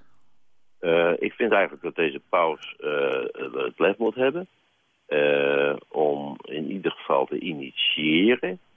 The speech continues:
dat hij voor de westerse mens de mogelijkheid, eh, oppert, eh, dat hij beschikt over een individuele geest. En dat wil ook zeggen een, eh,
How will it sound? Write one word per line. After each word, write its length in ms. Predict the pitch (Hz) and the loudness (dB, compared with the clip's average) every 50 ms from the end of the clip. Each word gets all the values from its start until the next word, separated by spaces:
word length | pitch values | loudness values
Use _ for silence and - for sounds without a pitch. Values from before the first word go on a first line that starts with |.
| _ _ _ _ _ _ _ _ _ - | _ _ _ _ _ _ _ _ _ 0
dat 160 | 78 73 67 | 0 0 0
hij 200 | - 80 76 - - | 0 -4 -4 -4 -2
voor 260 | - 82 76 73 69 | 0 2 2 2 2
de 440 | 64 69 67 64 62 60 60 60 62 | 2 0 2 2 2 0 -2 -4 -2
westerse 540 | - 113 127 - - - - - - - 67 | 0 0 0 0 -4 -10 -8 -8 -6 -4 -4
mens 480 | 64 65 69 73 104 131 147 - - - - | -6 -4 -2 0 0 0 -2 -4 -10 -10 -8
de 100 | - 69 | -6 -6
mogelijkheid, 800 | 69 71 82 82 82 - 69 64 - - - 64 60 58 - - _ _ - - | -2 0 2 2 2 2 0 -4 -4 -2 0 0 0 0 -2 -6 _ _ -16 -8
eh, 400 | - 55 58 58 58 - - - - - _ | -4 -2 0 0 0 0 -2 -4 -4 -6 _
oppert, 400 | - - 87 - - - - - _ _ - _ _ _ _ _ _ _ _ _ _ _ - | 2 2 2 2 0 -2 -4 -4 _ _ -20 _ _ _ _ _ _ _ _ _ _ _ -6
eh, 440 | 78 78 78 76 76 76 76 73 73 69 | 0 2 4 4 4 4 2 2 0 -4
dat 320 | - - 71 - 78 - - | -6 -6 -2 -2 -2 -2 -2
hij 140 | 71 67 - | -8 -14 -8
beschikt 680 | - - - - - - - 104 - - _ _ - - - | -4 -2 -2 0 0 2 2 0 0 0 _ _ -20 -12 -4
over 400 | - 80 78 76 69 69 67 - | 0 2 2 2 0 -4 -8 -10
een 100 | 65 - - | -10 -10 -4
individuele 800 | - 87 85 76 65 69 64 69 67 60 67 65 67 65 58 60 | -2 -2 -2 -2 -2 -4 -4 -4 -4 -4 -2 0 0 0 0 -2
geest. 340 | - - - 85 98 98 - | -4 0 2 2 2 2 0
En 100 | 80 76 | -2 0
dat 180 | 73 73 71 - | 2 2 0 0
wil 140 | - 76 71 | -2 -2 0
ook 140 | 69 65 | 0 0
zeggen 300 | - - 78 65 65 67 | 0 0 0 0 0 -4
een, 220 | 69 65 65 65 62 | -6 -6 -8 -10 -10
eh, 320 | - 64 65 60 60 62 | -8 -6 -6 -4 -4 -4